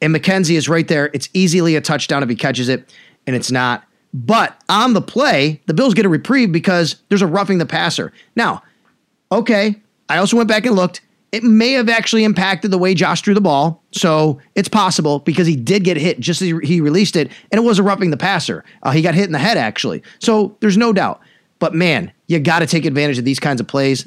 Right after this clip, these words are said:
The Bills didn't all game long. Allen didn't all year long on these specific kinds of plays. The Bills do get a first down, though, thanks to the roughing the passer at the Cleveland forty-two-yard line.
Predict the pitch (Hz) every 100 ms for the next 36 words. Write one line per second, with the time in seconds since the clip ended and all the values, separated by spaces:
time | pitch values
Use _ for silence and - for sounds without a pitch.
0 | - 113 147 143 107 131 139 135 _ 143
1 | 147 131 120 123 127 120 - _ 139 156
2 | 143 143 151 - 120 110 131 151 131 135
3 | 131 - _ 120 131 - 107 - 156 139
4 | 147 135 113 - 131 127 135 _ - 104
5 | 156 104 160 202 180 156 160 160 151 156
6 | 151 127 117 110 - _ _ 160 180 -
7 | 160 143 135 147 156 120 147 151 143 127
8 | - 156 - - - 190 156 139 - 151
9 | 131 - 135 131 147 131 87 62